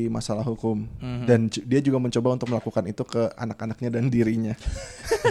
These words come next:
Speaker 1: <laughs> Jadi dikasih presidential pardon.
Speaker 2: Enak
Speaker 1: Banyak
Speaker 2: banget.
Speaker 1: banget sumpah, sampai seratus berapa orang gitu yang dikasih
Speaker 2: Mhm.
Speaker 1: presidential pardon sama dia tuh.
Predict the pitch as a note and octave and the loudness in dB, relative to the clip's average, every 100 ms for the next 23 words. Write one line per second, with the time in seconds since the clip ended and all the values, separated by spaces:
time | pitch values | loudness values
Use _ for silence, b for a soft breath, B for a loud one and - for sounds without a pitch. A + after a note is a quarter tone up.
0 | A#4+ A#4 A4 G#4+ G#4+ G4+ G4+ - - - | 4 2 2 -2 -2 -4 -4 -8 -20 -12
1 | - B2 G#2+ A2 G#2+ A2+ G#2+ G#2 - A2+ | -4 -2 2 0 2 -2 0 -2 0 2
2 | A2 A2 A2 A2+ A2 A2 A2 A2 - _ | 4 4 2 2 4 4 4 0 -8 _
3 | B B B B C3+ D#3 D#3+ E3 F#3 F#3+ | B B B B 4 4 6 8 8 6
4 | D#3 D3 D3 F3 D#3 C3+ B2+ B2+ - A#2 | 4 2 2 0 -2 0 2 2 0 -2
5 | A#2 A#2+ - A2+ G#2+ G2 A#2 D4 F4 D3+ | -2 -6 -2 0 2 2 2 0 -4 -2
6 | A2+ A2 G#2+ G#2+ A#2+ A#2 A2 A2+ A2 A2+ | -4 -2 -4 0 2 4 4 0 0 -2
7 | - G#2 A2+ A2 A2 A2 A2 G#2+ G#2+ | -2 -6 -6 -6 -4 -4 -4 -4 -6